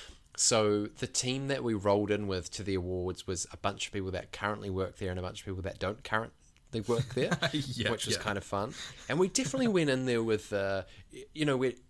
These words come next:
Speaker 1: we'd had some free drinks. I had set up a, uh, a mini golf course at, uh, work, which was a
Speaker 2: Uh, I
Speaker 1: bit of
Speaker 2: saw
Speaker 1: fun.
Speaker 2: that. Yep.
Speaker 1: And we rolled in there with, with big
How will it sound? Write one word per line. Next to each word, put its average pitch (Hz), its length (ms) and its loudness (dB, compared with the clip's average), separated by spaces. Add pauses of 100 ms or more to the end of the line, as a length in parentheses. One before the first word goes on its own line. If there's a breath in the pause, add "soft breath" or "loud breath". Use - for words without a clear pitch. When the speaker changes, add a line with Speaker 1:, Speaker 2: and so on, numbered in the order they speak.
(180)
Speaker 1:
we'd - 60 -8
had 180 180 0
some 151 80 0
free 139 220 0
drinks. 127 520 0
I 127 120 -4
had 135 200 -2
set 113 220 0
up 104 180 -8
a, 101 240 -2
uh, 90 220 0
a 101 60 -4
mini 120 320 -2
golf 120 320 2
course 117 520 0
at, 104 240 -6
uh, 92 200 -4
work, 135 580 2
which - 160 -4
was 113 140 -2
a 113 40 -2
Speaker 2:
Uh, 123 40 4
I 117 220 6
Speaker 1:
bit - 20 4
of 104 120 0
Speaker 2:
saw 127 200 4
Speaker 1:
fun. 120 360 4
Speaker 2:
that. 123 160 -4 (300)
Yep. 117 240 -4 (460 loud breath)
Speaker 1:
And 123 80 -2
we 127 80 2
rolled 147 260 6
in 165 120 2
there 156 120 2
with, 113 240 2 (300 soft breath)
with 98 340 -4 (400)
big 117 340 -4